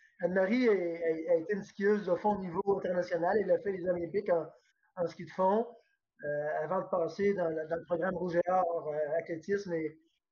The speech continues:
et cross-country. Donc, c'est quelqu'un qui a, qui a des capacités athlétiques, euh, extrêmement importantes, quoi.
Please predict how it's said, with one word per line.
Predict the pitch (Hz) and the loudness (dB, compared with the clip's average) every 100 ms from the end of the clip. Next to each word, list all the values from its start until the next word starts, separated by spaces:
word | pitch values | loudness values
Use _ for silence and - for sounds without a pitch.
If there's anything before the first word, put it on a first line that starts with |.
| - | -16
et | 165 | -4
cross-country. | 180 175 180 165 160 175 226 | 0 0 0 -4 -2 -2 0
Donc, | 190 180 | 0 -2
c'est | 170 | -6
quelqu'un | 156 160 185 190 | -10 -8 -4 -4
qui | 196 160 | -2 -2
a, | 147 135 - _ | -2 -4 -10 _
qui | 156 | -12
a | |
des | 151 | -10
capacités | 165 156 156 - | -8 -8 -8 -4
athlétiques, | 180 170 156 - 185 - | -4 -4 -10 -8 -10 -4
euh, | 151 143 143 - - _ _ _ _ _ | -4 -4 -8 -12 -18 _ _ _ _ _
extrêmement | - 185 175 | -12 -4 0
importantes, | 170 - - 175 240 | 2 0 -2 -4 -4
quoi. | 214 | -4